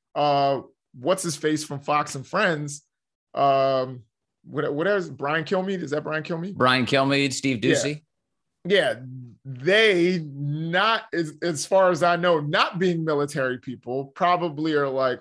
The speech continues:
Speaker 1: "Oh, they are punishing him for his political views." Well, yeah, I mean, that's kinda what you understand as going into the military. Is
Speaker 2: Right.
Speaker 1: that correct, or am I, or am I
Speaker 2: No,
Speaker 1: incorrect
Speaker 2: you have
Speaker 1: about
Speaker 2: that
Speaker 1: that?
Speaker 2: right. Although I would point out that Stuart Scheller didn't express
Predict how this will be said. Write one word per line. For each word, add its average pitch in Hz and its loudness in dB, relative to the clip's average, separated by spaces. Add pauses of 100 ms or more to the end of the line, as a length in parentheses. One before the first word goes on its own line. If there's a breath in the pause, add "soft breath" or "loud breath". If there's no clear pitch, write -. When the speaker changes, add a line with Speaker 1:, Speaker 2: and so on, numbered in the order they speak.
(140)
Speaker 1:
"Oh, 170 -2
they 208 -6
are 170 -4
punishing 202 -8
him 185 -6
for 151 -8
his 165 -4
political 151 -8
views." 135 -8
Well, 220 -2
yeah, 339 -6
I 185 2
mean, 196 -2
that's 214 -2
kinda 233 -2 (340 soft breath)
what 202 0
you 214 -2
understand 190 0
as 151 0
going 170 -2
into 160 -6
the 151 -4
military. 156 -4 (160)
Is 135 -2
Speaker 2:
Right. 107 4
Speaker 1:
that 90 -4
correct, 262 -2
or 165 -2
am 156 -4
I, 147 0 (440)
or 151 -4
am 160 -2
I 165 2
Speaker 2:
No, 160 2
Speaker 1:
incorrect 208 2
Speaker 2:
you 254 6
have 269 4
Speaker 1:
about 226 6
Speaker 2:
that 190 6
Speaker 1:
that? 160 2
Speaker 2:
right. 151 4
Although 170 4
I 160 4
would 185 -2
point 180 -4
out 160 0
that 135 -4
Stuart 180 -8
Scheller 160 0
didn't 117 -6
express 117 -4